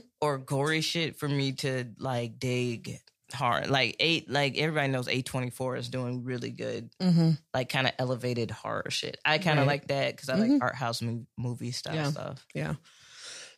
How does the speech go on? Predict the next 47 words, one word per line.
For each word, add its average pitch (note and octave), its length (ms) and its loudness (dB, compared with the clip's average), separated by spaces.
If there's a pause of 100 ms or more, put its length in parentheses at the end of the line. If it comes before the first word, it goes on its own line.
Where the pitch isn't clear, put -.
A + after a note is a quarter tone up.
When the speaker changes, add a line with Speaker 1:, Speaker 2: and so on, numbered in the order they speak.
(920)
Speaker 1:
But F#3 140 4
I'm F#3+ 240 6
not G3+ 180 6
a D3+ 40 4
snob C3+ 440 2
either. G2+ 260 -4
Like, B2 220 -4
I'll C#3+ 300 2
sit D3+ 260 -2
down D3 160 4
Speaker 2:
I'm G3 120 4
Speaker 1:
and - 40 2
Speaker 2:
not E3+ 160 2
Speaker 1:
get, D#3 120 4
Speaker 2:
either. E3 140 0
Speaker 1:
and, D3 200 2
and D3 220 4
get C3+ 240 2
buck C3 280 0
with C3 220 0
some, B2+ 200 0
like, B2 300 -2 (320)
Jason, B2 800 0
Freddy B2+ 300 -4
Krueger, B2+ 360 -2
like, F4 140 2
Speaker 2:
Mm-hmm. F4+ 80 2
Speaker 1:
all C3+ 120 2
that - 140 -2
type F#3 100 2
Speaker 2:
Mm-hmm. G#3+ 100 2
Speaker 1:
of A#3+ 80 0
shit. - 360 -10
Like, C3+ 160 0
I D#3+ 100 6
like D#3 320 2
The C#3 60 -2
Last C3 320 0
Child's C3 300 -4
Play. A2+ 280 -10 (440)
Speaker 2:
Yeah, E3 380 2
I E3 80 4
didn't C#3+ 240 4
see F#2+ 200 -2
it. D2+ 240 0 (340)
Speaker 1:
The, A#2+ 420 -4 (680)
yeah. - 300 -6